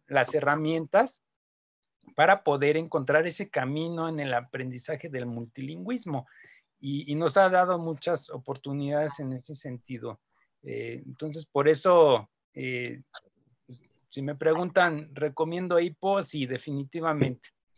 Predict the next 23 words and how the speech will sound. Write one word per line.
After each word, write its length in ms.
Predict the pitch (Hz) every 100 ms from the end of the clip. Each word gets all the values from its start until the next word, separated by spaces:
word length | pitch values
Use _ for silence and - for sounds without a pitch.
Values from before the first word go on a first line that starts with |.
| _ _ 143
Definitivamente 1500 | 147 123 - 165 190 175 190 180 185 180 190 196 190 151 160
es 200 | 156 -
una 340 | 180 170 156
buena 400 | 147 139 180 202
inversión, 680 | 190 151 127 - 139 147 196 _
o 120 | 135
sea, 380 | 113 143 147 135
co-, 160 | - - 135 127
como 380 | - 131 127 127
lo 240 | 127 123 123
mencionábamos, 960 | 123 123 139 143 147 143 151 185 - _ - - _
eh, 420 | 139 139 143 147
eh, 360 | 135 135 131 135
eh, 200 | 135 139 139
nosotros 500 | 135 143 156 185 -
como 280 | 156 143
padres 480 | - 160 165 175 -
y 40 | -
como 220 | 135 131
proveedores 840 | 143 139 139 139 135 156 175 170
de 80 | 143
la 120 | 127
familia, 600 | - 123 139 147 151 175